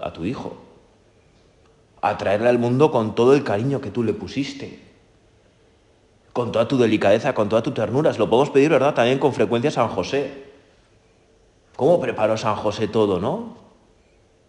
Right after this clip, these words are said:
Varias veces, además, ¿no? Pues lo prepararía todo con mucho esmero en Nazaret y luego lo preparó con mucho esmero en la cueva de Belén.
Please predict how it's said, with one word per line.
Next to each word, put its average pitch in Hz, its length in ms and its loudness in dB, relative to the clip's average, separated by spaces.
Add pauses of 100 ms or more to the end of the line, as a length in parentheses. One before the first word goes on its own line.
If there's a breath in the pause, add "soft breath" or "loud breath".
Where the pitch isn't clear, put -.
(500)
Varias 95 280 -2
veces, 117 300 2
además, 110 380 0
¿no? 131 80 -2
Pues 131 100 0
lo 87 100 -2
prepararía 98 600 0
todo 123 100 0
con 120 180 2
mucho 123 200 -4
esmero 120 260 0
en 123 80 0
Nazaret 127 720 0 (300 loud breath)
y 107 100 -2
luego 104 220 4
lo 127 120 6
preparó 110 400 2
con 117 140 0
mucho 104 220 -6
esmero 95 320 -2
en 90 60 -2
la 90 140 0
cueva 90 200 0
de 82 80 0
Belén. 123 420 -4